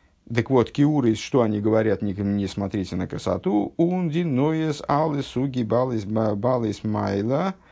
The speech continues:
гой омрас тен энехо бемишпохо». А девушки, обладающие достоинствами, все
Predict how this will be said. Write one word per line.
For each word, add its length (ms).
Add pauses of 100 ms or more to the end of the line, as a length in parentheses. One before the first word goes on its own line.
(160)
гой 400
омрас 320
тен 260
энехо 320
бемишпохо». 1040 (240)
А 420
девушки, 640
обладающие 640
достоинствами, 600
все 320